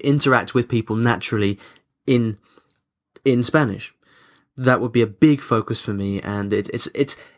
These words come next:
it takes effort to actually do that. But if you do a bit of research, especially if you live in a big city, you know, if you do a bit of research and find out about, you know, Spanish events going on,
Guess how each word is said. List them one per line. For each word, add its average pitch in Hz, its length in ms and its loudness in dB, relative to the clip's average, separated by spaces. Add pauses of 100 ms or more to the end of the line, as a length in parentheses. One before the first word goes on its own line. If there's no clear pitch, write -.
it 151 120 4
takes 190 240 4
effort 156 340 2
to 127 100 0
actually 113 260 -2
do 110 200 0
that. 156 260 0 (400)
But 131 120 2
if 131 80 2
you 135 120 4
do 143 120 8
a 139 40 8
bit 131 120 4
of 120 140 0
research, 117 420 0
especially 175 300 2
if 143 80 2
you 139 60 6
live 131 140 4
in 117 80 -2
a 110 40 -2
big 110 260 -2
city, 98 520 -6 (400)
you 107 100 -2
know, 101 60 -2
if 104 60 -2
you 110 60 -2
do 127 140 4
a 117 40 2
bit 117 100 0
of 107 100 -2
research 110 440 0
and 110 100 -4
find 113 340 2
out 107 260 2
about, 104 540 0
you - 80 -8
know, 101 80 -4
Spanish 104 400 -2
events 104 380 -2
going 98 260 0
on, 98 300 -2